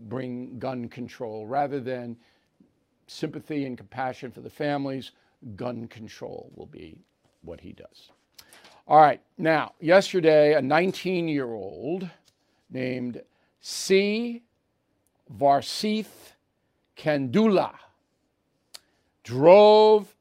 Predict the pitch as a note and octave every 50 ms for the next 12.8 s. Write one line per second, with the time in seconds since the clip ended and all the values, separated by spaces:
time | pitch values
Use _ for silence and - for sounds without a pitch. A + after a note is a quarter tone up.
0 | _ - C#3 A#2+ A#2 C#3 F3 G3 F#3+ F3 F#3 F#3 F3+ F3 - - F3 E3 E3 E3
1 | E3 - - D#3+ D3 D#3+ D#3+ D3 - - D3+ C3+ C3+ A2+ G2 A2+ D3+ D#3+ E3 E3+
2 | - _ - C3 A2+ - A2+ A#2 G2+ C#3+ E3+ F#3 E3 D3 C3 C3 B2+ B2+ C3 C3
3 | B2 - - - - _ _ _ _ _ _ _ _ B2+ A2+ A2 A2+ G2+ D3 D#3
4 | D#3+ D#3+ D#3+ D3 D3 C#3 - - _ D3+ C#3+ D3 D3+ D#3 D#3 D#3 D#3 D#3 D3+ D3
5 | C3+ C3 C3 A#2+ - - - D#3+ D#3+ D3+ C#3 D3 B2+ C#3+ C#3+ C#3 - - C3 B2
6 | A#2+ A#2 A#2 B2 C3+ C#3 C#3+ - - - - - C#3 C#3 C#3+ C3+ _ _ _ _
7 | _ - B2+ B2 B2+ C3 A2 - - _ _ _ _ _ _ _ _ _ _ _
8 | _ _ _ _ _ _ _ _ _ _ - A#2+ A2+ A#2+ B2 B2+ A#2+ C#3 D#3+ E3+
9 | E3+ - F3 D#3+ E3+ E3 D#3 - - F#3 D#3+ D#3 D#3 - - F#3+ G#3 G3 E3+ F#3
10 | E3 - F3 D3 - F3 E3+ E3 D#3 C3 C#3 D#3 C#3+ C3+ B2 C3+ C#3 C3+ C#3 C#3
11 | C3+ C3 C#3 C3 - - - E3 E3+ E3 E3 C#3 - D#3+ D#3+ D3+ D3 E3 E3 D3
12 | C3 D#3 D3 C#3 B2 B2 D3+ F3 F3 C#3 D3+ D#3+ D#3 D3 C3+